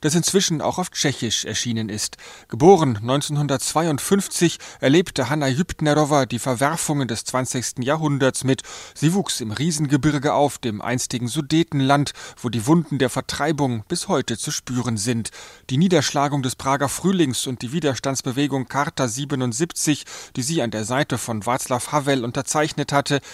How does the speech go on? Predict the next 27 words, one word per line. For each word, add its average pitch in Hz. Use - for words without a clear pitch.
sie, 135
die 110
Lehrerin 127
an 117
einer 117
Provinzschule. 117
Die 143
Unterdrückung 131
der 120
Religion, 123
die 117
sie 117
als 117
gläubige 127
Protestantin 131
direkt -
betraf. 110
Das -
Ende 143
des 127
Kommunismus 151
und 131
die 185
Aussöhnung 143
mit 127
den 160
Deutschen, 156